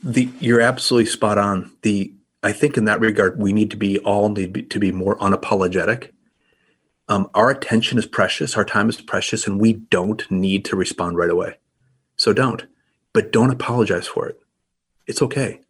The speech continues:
A person can wait twenty minutes. Nothing bad's gonna happen. Nothing bad is gonna happen. If it really, really, in fact, is an emergency, you'll know. I, I, there's a funny story that happened to me a number of years ago. That I was on vac-, a family vacation in Mexico,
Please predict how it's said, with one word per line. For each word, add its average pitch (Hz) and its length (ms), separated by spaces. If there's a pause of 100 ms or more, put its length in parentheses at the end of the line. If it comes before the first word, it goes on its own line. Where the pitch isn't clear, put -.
(160)
A - 60
person - 380
can 120 160
wait 107 140
twenty 98 200
minutes. 87 220
Nothing 104 220
bad's 98 200
gonna 95 160
happen. 87 300 (440)
Nothing 123 520
bad 107 180
is 95 120
gonna 95 160
happen. - 320 (360)
If 110 160
it 120 160
really, 123 640
really, 104 440
in 95 80
fact, 98 360
is 98 120
an 92 60
emergency, 98 760 (400)
you'll 95 160
know. - 260 (240)
I, 113 220
I, 113 40
there's 110 260
a 110 40
funny 147 220
story 107 280
that 92 100
happened 101 240
to 92 40
me 92 40
a - 20
number 92 180
of 92 60
years 95 180
ago. 95 120
That 90 140 (800)
I 107 100
was 117 160
on 139 100
vac-, - 260
a - 60
family 117 240
vacation 98 760
in 95 100
Mexico, 92 540